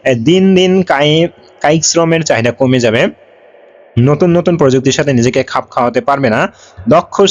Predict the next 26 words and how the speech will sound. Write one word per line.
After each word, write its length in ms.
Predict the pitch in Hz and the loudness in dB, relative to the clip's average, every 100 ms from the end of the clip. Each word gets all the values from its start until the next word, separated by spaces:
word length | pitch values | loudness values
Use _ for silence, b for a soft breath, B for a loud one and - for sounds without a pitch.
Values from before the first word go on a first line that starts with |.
| - - | -2 -2
কৃষক 320 | 147 160 165 151 | -2 0 0 -2
হিসেবে 320 | 110 127 139 | -2 -2 0
নিজেকে 280 | 127 123 131 | 0 0 0
উপস্থাপন 400 | 120 139 147 143 | 0 -2 -2 -2
করতে 220 | 139 113 | -2 -2
পারবে 240 | 117 113 101 | -4 -2 -2
না, 200 | 151 - B B _ | -2 -4 B B _
বেকারের 1000 | 104 101 170 175 185 190 - - 135 131 107 | -4 0 0 2 2 0 -6 -8 -4 -4 -2
পরিমাণ 400 | 139 139 170 381 - - 110 | 0 2 0 -2 -8 -12 -4
বৃদ্ধি 320 | 107 120 104 | -2 0 -2
পাবে। 200 | 98 82 - _ 110 - _ - _ - _ - _ _ B B | -2 -4 -10 _ -20 -20 _ -20 _ -20 _ -20 _ _ B B
এবার 160 | - 180 | 0 0
দেখো 120 | 220 | 0
সুযোগ 240 | - 202 | 2 2
দিয়েছি, 200 | 208 196 | 2 2
বাংলাদেশের 360 | 180 170 190 180 | 2 2 2 2
জনসংখ্যার 380 | 170 185 185 175 | 2 2 0 0
একটি 340 | - 170 208 | 0 0 0
অংশ 320 | 151 147 156 | 0 0 0
কর্মসংস্থানের 760 | 151 156 135 127 143 143 135 143 | 0 0 0 0 0 -2 -2 -2
সুযোগ 240 | - 127 | 0 -2
পাবে, 320 | - 117 120 165 | 0 -2 0 -2
কৃষিতে 420 | 123 120 139 139 | -4 -4 -2 -2
উৎপাদনশীলতা 640 | 123 - 123 127 147 135 | 0 -2 -2 -2 -2 -2
বৃদ্ধি 340 | 127 110 120 135 | 0 -2 -2 -2
পাবে, 380 | 127 107 127 | -2 -2 -2